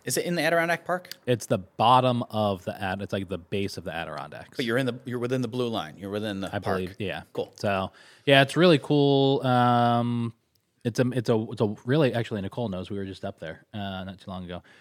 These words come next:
Speaker 2: There's, um, you'll drive past, like, this one, like, home that looks like it's out of, uh, Millionaire Log Cabins, uh, magazine, and
Speaker 1: Yeah.
Speaker 2: then you'll drive past a shack that's made out of plywood.
Speaker 1: Right.
Speaker 2: Uh, it's,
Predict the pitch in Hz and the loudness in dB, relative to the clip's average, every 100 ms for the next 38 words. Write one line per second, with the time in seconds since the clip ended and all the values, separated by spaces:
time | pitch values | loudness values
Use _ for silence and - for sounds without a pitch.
0 | _ _ - 120 117 123 117 113 107 107 | _ _ 2 4 4 4 6 6 4 0
1 | 104 _ _ _ _ _ _ - - 113 | -4 _ _ _ _ _ _ -6 0 4
2 | 120 117 104 117 113 - 113 107 110 - | 6 6 4 4 4 2 -2 0 -2 -2
3 | 98 107 107 104 104 - _ _ _ _ | -2 0 0 0 -2 -8 _ _ _ _
4 | - 104 101 - 110 117 113 110 - 107 | -4 -2 0 2 2 2 0 -2 -2 -2
5 | 98 101 - 95 98 95 95 90 - _ | 0 -2 -2 0 0 0 -2 -6 -16 _
6 | _ _ 107 95 92 92 101 98 101 95 | _ _ -4 -2 -2 -2 -2 -2 -2 -2
7 | 95 95 98 95 101 104 120 123 - - | -2 -2 -2 -2 -2 -2 -2 -4 -6 -10
8 | 113 98 95 95 104 107 117 143 143 104 | -6 -4 -4 -2 0 2 2 2 0 2
9 | 107 92 113 107 98 107 104 101 - 110 | 2 4 2 0 -2 0 2 0 -2 0
10 | 101 95 104 95 - 98 101 - 90 104 | 0 -2 -6 -6 -2 -2 -2 -4 -6 -2
11 | 98 92 92 95 - 104 87 82 - - | -2 0 -2 -4 -2 0 0 -6 -14 -4
12 | 101 110 90 - 117 107 101 98 104 107 | 2 4 2 -6 -4 -2 0 -2 -4 -6